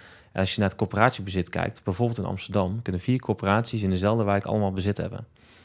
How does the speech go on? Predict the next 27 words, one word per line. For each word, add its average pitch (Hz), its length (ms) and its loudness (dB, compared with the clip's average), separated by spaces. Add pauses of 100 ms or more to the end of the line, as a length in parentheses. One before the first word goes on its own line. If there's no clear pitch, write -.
(240)
Op 101 140 -6
dit 147 180 4
moment 120 300 4
zijn 101 140 0
dat 95 140 -2
vier 139 240 0
aparte 107 300 0
inkooptrajecten 113 640 0
die 95 100 0
gedraaid 92 380 -2
worden, 92 240 -2
vier 123 200 0
aparte 101 300 0
aannemers 107 400 2
die 95 120 -6
ingehuurd 95 300 -2
worden, 95 320 -2 (340)
vier 123 280 2
keer 98 380 2
een 87 80 -4
steiger 113 320 2
die 104 100 0
gebouwd 95 400 0
wordt. 92 300 -4 (380)
Er - 180 -16
zitten 107 380 0
zoveel 120 680 4